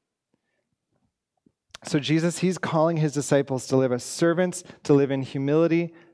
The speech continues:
to live in peace. And so he is also calling his disciples to present a gospel that's freed from their own ambitions and, and their own variations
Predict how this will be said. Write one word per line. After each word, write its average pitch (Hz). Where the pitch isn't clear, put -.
to 160
live 147
in 135
peace. -
And 151
so 165
he 196
is 147
also 160
calling 139
his 131
disciples 127
to 165
present 156
a 143
gospel 143
that's 131
freed 156
from 143
their 135
own 190
ambitions 147
and, 147
and 151
their 147
own 170
variations 160